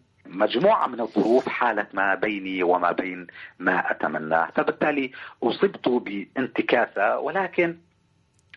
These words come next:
ذهبت لدراسة هندسة الطيران، هذه الدراسة التي قادتني إلى العمل في الصحراء الأردنية الشرقية. فهناك تعرفت على الصحراء جيدا،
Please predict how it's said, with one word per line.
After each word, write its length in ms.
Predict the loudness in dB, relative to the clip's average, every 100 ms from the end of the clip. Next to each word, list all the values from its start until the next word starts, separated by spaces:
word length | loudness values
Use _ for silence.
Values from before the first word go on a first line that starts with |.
| -2
ذهبت 360 | 0 0 -2
لدراسة 1080 | 0 2 0 -2 -2 0 0 4 4 2 0 -6
هندسة 320 | -6 -6 -8
الطيران، 480 | -2 2 2 4 2
هذه 240 | 0 -4 -4
الدراسة 460 | 0 0 2 -4 -8 -16 -16 -4
التي 280 | 0 0 0
قادتني 560 | 2 2 2 0 -2 -8
إلى 220 | -2 0
العمل 400 | 2 2 0 -4
في 80 | -6
الصحراء 600 | -6 -6 0 2 2 2
الأردنية 880 | -14 -12 -12 -10 -10 -8 -4 -2 -2 -4 0
الشرقية. 640 | 2 2 -2 -16 -16 -18 -18 _ _ _ -20 -20 -18 -16 -4
فهناك 1080 | 0 4 4 4 2 4 4 4 0 -4 -14 -16 -20 _ _ _ -2
تعرفت 400 | 2 2 0 0
على 220 | -2 -2
الصحراء 500 | -4 -6 0 2 2 -2
جيدا، 440 | -12 -12 -20 -20